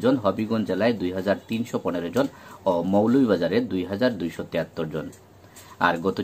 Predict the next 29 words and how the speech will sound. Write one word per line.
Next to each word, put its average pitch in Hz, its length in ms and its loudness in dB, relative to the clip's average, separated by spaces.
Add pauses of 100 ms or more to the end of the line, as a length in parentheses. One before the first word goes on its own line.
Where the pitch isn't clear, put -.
চব্বিশ 104 320 2
ঘন্টায় 156 320 0
সিলেট 113 240 0
বিভাগে 113 300 2
শনাক্ত 101 400 -4
হওয়া 113 220 0 (120)
পঁয়তাল্লিশ 110 420 0
জন 104 220 0
করোনা 98 280 2
আক্রান্ত 104 320 -2
রোগীর 92 340 -4 (360)
মধ্যে 101 300 2 (180)
আঠারো 123 260 -2
জন 120 260 2
হচ্ছেন 107 420 -4
সিলেট 90 320 -2
জেলার 80 240 -4
বাসিন্দা। 78 440 -4 (500)
এছাড়া 113 320 2
বিভাগের 107 460 0
সুনামগঞ্জের 107 640 -2
দশ 85 160 -2 (120)
জন 120 120 0
ও 113 100 0
হবিগঞ্জের 101 580 -2
দুইজন 90 300 -4
করোনা 85 320 -4
আক্রান্ত 113 300 -8
রোগী 85 220 -6